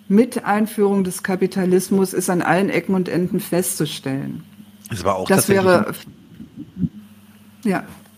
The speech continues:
Speaker 2: Ja.
Speaker 1: sag du.
Speaker 2: Was ich halt interessant finde, ist, ist, dass in diesem Narrativ aber trotzdem immer wieder betont wird, das kommunistische China, das kommunistische China, als sei diese Gewalt,
Speaker 1: Mhm.
Speaker 2: diese Repression,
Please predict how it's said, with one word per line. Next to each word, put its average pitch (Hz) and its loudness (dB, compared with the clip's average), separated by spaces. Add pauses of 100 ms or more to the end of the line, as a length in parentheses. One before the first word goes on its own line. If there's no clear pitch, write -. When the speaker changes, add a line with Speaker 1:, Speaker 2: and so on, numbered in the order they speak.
(120)
Speaker 2:
Ja. 117 -2
Speaker 1:
sag 170 -4
du. - -4
Speaker 2:
Was - -10
ich 113 0
halt 139 2
interessant 139 0
finde, 139 0
ist, 113 -2
ist, 120 -4
dass 117 0
in 113 2
diesem 113 2
Narrativ 117 2
aber 110 0
trotzdem 113 -2
immer 117 4
wieder 110 4
betont 110 0
wird, 107 -2
das 104 0
kommunistische 113 0
China, 110 0
das 104 -8
kommunistische 107 0
China, 110 0
als - -6
sei 98 -2
diese 104 -4
Gewalt, 104 2
Speaker 1:
Mhm. - -20 (280)
Speaker 2:
diese 98 -8
Repression, 110 0